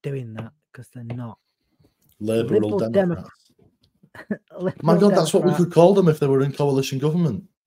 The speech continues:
Speaker 1: Liberal Democrats.
Speaker 2: The Liberal Democrat, the Democrats, Democrats.
Speaker 1: They don't mention anything about Gaza in Liberal Democrats either. But Green Party, you've got immediate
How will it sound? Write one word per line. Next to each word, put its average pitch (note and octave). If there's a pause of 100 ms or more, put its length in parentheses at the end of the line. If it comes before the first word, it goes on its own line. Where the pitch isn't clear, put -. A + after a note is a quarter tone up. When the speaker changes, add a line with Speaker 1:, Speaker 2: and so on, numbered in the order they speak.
(460)
Speaker 1:
Liberal A#2
Democrats. A2 (140)
Speaker 2:
The C#3+
Liberal D3
Democrat, D#3 (140)
the -
Democrats, D#3+ (140)
Democrats. - (720)
Speaker 1:
They E3
don't A3
mention G#3+
anything F3+
about E3
Gaza D3+
in C#3
Liberal C3+
Democrats C#3+
either. C3
But F3+
Green A3
Party, C3 (380)
you've E3
got E3 (520)
immediate E3